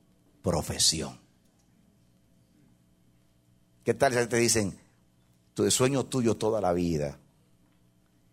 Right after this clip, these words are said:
es montarte en un avión"? Y alguien te dice, "Te voy a complacer el sueño, te voy a llevar a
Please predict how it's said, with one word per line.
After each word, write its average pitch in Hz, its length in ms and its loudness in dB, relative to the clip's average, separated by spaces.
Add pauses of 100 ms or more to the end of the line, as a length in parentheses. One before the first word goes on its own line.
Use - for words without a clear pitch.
(2000)
es 110 140 0
montarte 95 420 -2
en 85 60 0
un 78 140 -4
avión"? 67 400 -8 (3500)
Y 95 140 2
alguien 104 280 0
te 87 100 -2
dice, 92 260 -4
"Te 90 140 -10
voy 98 180 -2
a 92 80 -6
complacer 80 560 -8
el 76 120 -12
sueño, 76 320 -10 (560)
te 87 100 -2
voy 92 160 0
a 95 40 -6
llevar 85 260 -2
a 80 80 -14